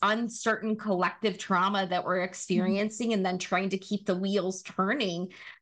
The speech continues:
Speaker 1: but also this right sizing of work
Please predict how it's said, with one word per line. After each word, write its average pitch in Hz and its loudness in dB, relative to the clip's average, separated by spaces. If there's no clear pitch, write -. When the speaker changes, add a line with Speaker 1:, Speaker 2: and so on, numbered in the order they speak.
Speaker 1:
but 226 2
also 233 2
this 190 0
right 202 2
sizing 330 -4
of 170 -2
work 165 -2